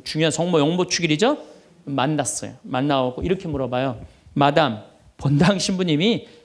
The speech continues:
이름이 뭔지 알아보라고 그랬다고." 그랬더니 성모님이 "내 이름은 꾸에소에 에라 임마culata 콘셉시우다." 딱 그래요. <laughs> 아, 얘는 라틴어를 배운 적도 없는 애야.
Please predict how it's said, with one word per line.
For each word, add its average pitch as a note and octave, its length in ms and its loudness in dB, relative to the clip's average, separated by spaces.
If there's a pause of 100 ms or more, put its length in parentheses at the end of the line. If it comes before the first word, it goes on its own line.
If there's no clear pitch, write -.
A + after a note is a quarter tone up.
(100)
이름이 D#3+ 380 0
뭔지 D3 640 -4 (100)
알아보라고 B2+ 540 0
그랬다고." G#2 480 -2
그랬더니 F3 360 2
성모님이 G3 680 2 (300)
"내 D3 180 4
이름은 E3+ 300 0
꾸에소에 A3+ 640 4
에라 E3 320 4
임마culata E3+ 720 0
콘셉시우다." D#3+ 760 -4
딱 - 220 -10
그래요. A2 240 -2
<laughs> - 1120 -4 (1500)
아, G3+ 120 6
얘는 A#3+ 320 6
라틴어를 A3 580 4
배운 B3+ 300 4
적도 B3 280 4
없는 A3+ 300 2
애야. B2 440 0